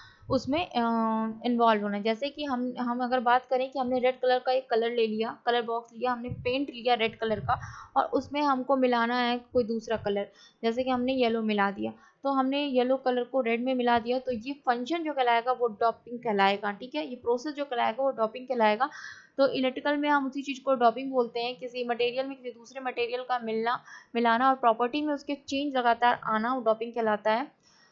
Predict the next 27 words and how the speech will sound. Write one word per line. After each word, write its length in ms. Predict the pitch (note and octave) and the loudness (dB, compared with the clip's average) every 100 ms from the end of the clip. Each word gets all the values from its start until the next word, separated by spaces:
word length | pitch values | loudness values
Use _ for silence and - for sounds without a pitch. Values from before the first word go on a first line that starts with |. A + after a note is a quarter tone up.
| _ _ _ _ _ _ _ _ | _ _ _ _ _ _ _ _
जैसे 200 | B3 B3 | 0 4
हम 120 | C4 C4 | 2 2
silicon 460 | C#4 B3+ C4 C4 | 0 0 2 2
में 100 | C4+ | 2
arsenic 440 | - B3 A#3+ C4+ C4+ | 2 2 2 -2 2
मिलाते 360 | C4 A#3+ B3+ | 4 4 2
हैं 80 | B3+ | -4
तो 80 | C4 | -4
impurity 480 | A#3 A#3+ A3+ A3+ C#4 | -2 4 4 4 2
आती 260 | C4 C4 | 2 0
है, 60 | C4 | -6
तो 100 | A#3 | 0
वो 100 | G#3+ | 2
doping 340 | G#3 G#3 A3+ | 2 0 -4
कहलाती 480 | A#3 A3 G#3 G3+ G#3+ | 0 2 0 -4 -18
है, 140 | G#3+ _ _ | -18 _ _
ठीक 100 | B3+ | -6
है। 200 | - - | -6 -4
impurity 400 | A#3 A#3 A#3+ A#3+ | -4 0 0 0
की 80 | C#4 | 0
वजह 240 | C4+ C4 C4+ | 0 2 0
से 120 | C4+ | 0
हमारा 340 | B3+ B3 B3+ | 2 4 2
कुछ 200 | B3 B3 | 0 -4
ना 80 | C4 | -4
कुछ, 220 | C4 C4 | -4 -4
अ, 240 | A#3+ A#3+ | -4 -6